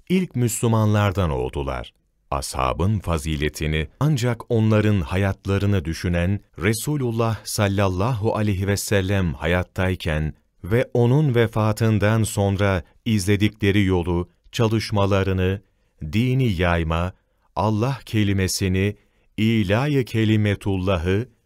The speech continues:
farzları ve sünnetleri öğretmek hususunda gösterdikleri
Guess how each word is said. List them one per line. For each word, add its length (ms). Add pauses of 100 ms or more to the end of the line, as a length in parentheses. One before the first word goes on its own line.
(140)
farzları 840 (320)
ve 240
sünnetleri 960
öğretmek 600
hususunda 920 (260)
gösterdikleri 1160